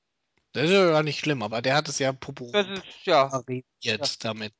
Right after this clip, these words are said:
Speaker 1: Ja, auf jeden Fall, die Ringparabel besagt ungefähr so: da war so ein Vater und, äh, der hatte drei Kinder und, ähm, der, äh, der Vater mochte alle seine Kinder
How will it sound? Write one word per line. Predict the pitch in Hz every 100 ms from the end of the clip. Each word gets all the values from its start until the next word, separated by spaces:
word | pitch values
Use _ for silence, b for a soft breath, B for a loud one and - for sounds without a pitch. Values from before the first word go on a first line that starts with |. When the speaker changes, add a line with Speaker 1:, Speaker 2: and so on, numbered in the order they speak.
| B B B B _
Speaker 1:
Ja, | 139 123 -
auf | 147 151
jeden | 196
Fall, | 185 175
die |
Ringparabel | 165 226 214 185 196 185
besagt | 165 156 175 -
ungefähr | 170 160 147 131
so: | 160 226 214
da | 143
war | 143 147
so | 131
ein | 120
Vater | - 214 226 214 208 B B B B
und, | 143 139 120 -
äh, | 123
der | 120
hatte | 131 117
drei | 107 110
Kinder | 107 202 220 214 208 B B B B
und, | - 143 143 135 - -
ähm, | 120 120 117 117 117 _ _ _ _ _ _ _ _ _ _ - -
der, | 127 123 120 - 113 110 110
äh, | - -
der | 123
Vater | 120 156 151 151
mochte | 151 - -
alle | 147
seine | 143 139 131
Kinder | - - 139 135 127